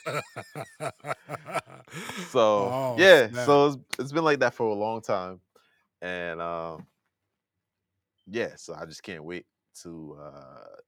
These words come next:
Speaker 1: when she gets out, 'cause then that means I got a lot more free time, 'cause right now it's like,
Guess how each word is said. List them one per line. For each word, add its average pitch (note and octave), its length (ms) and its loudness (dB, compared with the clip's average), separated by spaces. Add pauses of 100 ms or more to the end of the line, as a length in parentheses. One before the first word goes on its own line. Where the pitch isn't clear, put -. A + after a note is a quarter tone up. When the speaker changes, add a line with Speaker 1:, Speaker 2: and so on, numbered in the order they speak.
(140)
Speaker 1:
when D2 120 -20
she G#2+ 200 -12
gets F2+ 240 -12
out, E2 320 -6
'cause D#2 140 -20
then D#2+ 360 -14 (480)
that F2 220 -14
means E2+ 1400 -18
I E2 60 -16
got E2+ 200 -8
a D#2 40 -16
lot D#2+ 220 -16
more D#2 140 -18
free F2 240 -18
time, D#2+ 420 -14 (840)
'cause D2+ 420 -20
right D#2+ 200 -14
now F2 320 -6
it's - 180 -14
like, D#2+ 280 -12